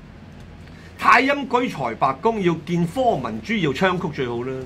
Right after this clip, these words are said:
啊，昌曲見太陰非常需要啊，即係太陰好鍾意見到昌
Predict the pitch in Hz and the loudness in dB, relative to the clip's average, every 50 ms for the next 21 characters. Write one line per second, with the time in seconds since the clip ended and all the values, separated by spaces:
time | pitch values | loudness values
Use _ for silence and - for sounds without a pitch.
0 | 127 120 123 - - - - - - - - - - - - 113 104 - - - | -12 -14 -16 -18 -20 -20 -20 -20 -20 -20 -20 -20 -20 -10 -8 -8 -8 -8 -10 -16
1 | - - 196 214 208 196 - 220 165 - - 147 139 135 147 143 147 160 160 151 | -4 0 2 2 2 2 0 -2 -2 -2 -2 -2 -2 0 -2 -2 0 -2 -4 -2
2 | - 202 202 175 151 - 120 98 104 - - 156 143 127 117 107 98 95 - - | -2 -2 -2 -2 -4 -6 -6 -8 -8 -8 -6 -6 -4 -4 -6 -6 -8 -10 -16 -18
3 | - - - 113 117 104 - - - - - - - - - - - - - - | -20 -10 -4 -4 -4 -4 -4 -10 -16 -18 -18 -18 -20 -20 -20 -20 -20 -20 -20 -20
4 | - - - - - - - - - 196 180 - - 165 151 160 190 175 156 156 | -20 -20 -20 -20 -20 -20 -18 -2 0 0 2 2 2 0 0 2 2 2 0 2
5 | 151 208 190 175 147 139 131 - - 143 131 139 147 156 160 143 135 | 2 2 2 2 0 -2 -4 -4 -4 -4 -2 -2 -2 -2 -4 -4 -4